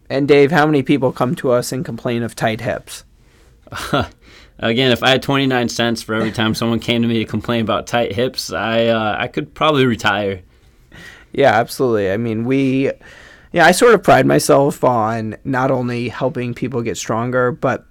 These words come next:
Speaker 1: get better hips for the dance floor. I like to say I'm the best dancing trainer in the whole facility. So if you wanna see somebody bust out some good moves, you gotta drop in.
Speaker 2: I mean, it's debatable about who's the best dancer. Uh, I'm by no means throwing my hat in the ring. I kinda move like a robot when it comes to dancing.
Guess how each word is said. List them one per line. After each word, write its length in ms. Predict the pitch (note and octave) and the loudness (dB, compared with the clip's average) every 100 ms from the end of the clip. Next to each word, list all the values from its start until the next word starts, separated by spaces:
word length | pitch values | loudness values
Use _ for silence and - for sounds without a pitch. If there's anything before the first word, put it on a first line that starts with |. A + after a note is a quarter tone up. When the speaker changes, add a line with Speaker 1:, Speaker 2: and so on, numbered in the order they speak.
| _ C3 | _ 2
Speaker 1:
get 220 | - - | 4 6
better 220 | C#3 B2 | 4 4
hips 260 | C3 A#2+ - | 2 -2 -6
for 100 | A#2+ | -4
the 80 | A#2+ | -2
dance 300 | A#2+ A2+ - | -4 -4 -8
floor. 300 | G#2 F#2+ F#2 | -6 -4 -2
I 20 | |
like 220 | A2+ A2 | -4 -4
to 80 | A#2+ | -6
say 120 | C3 | -4
I'm 120 | A#2 | -4
the 80 | A#2 | -6
best 340 | A2+ B2+ - | -6 -6 -6
dancing 460 | D#3 B2 B2+ C3 B2+ | -4 -2 -2 -2 -4
trainer 400 | - C3 A#2+ A#2+ | -2 -4 -2 -4
in 80 | A#2 | -4
the 80 | B2+ | -2
whole 180 | A#2 | -2
facility. 520 | A2+ A#2+ - G2 A#2+ C3+ | -4 -6 -4 -4 -2 0
So 140 | C3+ | 0
if 120 | C3+ | 4
you 80 | D3 | 6
wanna 260 | D3 D#3 E3+ | 8 6 6
see 160 | D#3 | 2
somebody 320 | D#3 D3 D3 | 0 0 0
bust 300 | C#3 C3+ C#3 | 0 -2 0
out 140 | B2 B2 | -2 0
some 140 | D3 | -4
good 200 | C3 A#2+ | -2 -2
moves, 360 | A#2 A#2+ B2+ D3 | -2 -4 -4 -4
you 60 | |
gotta 180 | A#2 A2+ | -4 -4
drop 320 | A2+ A2+ C3+ | -4 -4 -4
in. 300 | C3+ G#2+ F#2+ - - - | -6 -8 -10 -18 -20 -8
Speaker 2:
I 80 | - | -2
mean, 420 | C#3+ C#3+ C3 - | 2 2 0 0
it's 180 | B2 - | -2 -2
debatable 640 | A#2 A#2+ A#2+ A#2+ C3 C3 | -2 2 2 2 2 2
about 360 | A#2+ A#2 A2 A2+ | 2 2 2 0
who's 180 | B2+ A#2 | -4 -4
the 60 | |
best 240 | A2 A2 - | -4 -4 -2
dancer. 500 | G#2+ G2+ A#2+ A#2+ B2 | -4 -2 -2 -2 -4
Uh, 400 | A2 G#2+ G2+ G2+ | -2 0 -2 -2
I'm 220 | A2+ A#2+ | 0 0
by 220 | A2+ A#2+ A2+ | 2 0 2
no 200 | A#2+ A#2+ | 2 2
means 440 | A#2 A#2 A2+ - | 2 0 -2 -4
throwing 260 | A2+ A2+ A2 | -2 0 0
my 240 | G#2+ G#2+ | -2 -2
hat 260 | G#2 G#2+ G2 | -2 -2 -4
in 100 | A2 | -6
the 100 | G#2+ | -6
ring. 340 | G#2+ A#2 A2 | -6 -6 -6
I 40 | |
kinda 300 | F#2 G#2+ G#2 | -8 -8 -8
move 260 | G#2 A2 G2 | -6 -6 -6
like 160 | G2+ G2+ | -8 -8
a 60 | |
robot 540 | G2 G#2 G#2 A2 A#2+ A#2 | -6 -6 -2 -2 -2 -4
when 120 | A2 | -8
it 60 | |
comes 220 | - A#2 A2+ | -4 -4 -4
to 60 | |
dancing. 500 | A2 A2+ A2+ A#2+ A#2+ | -4 -4 -4 -4 -6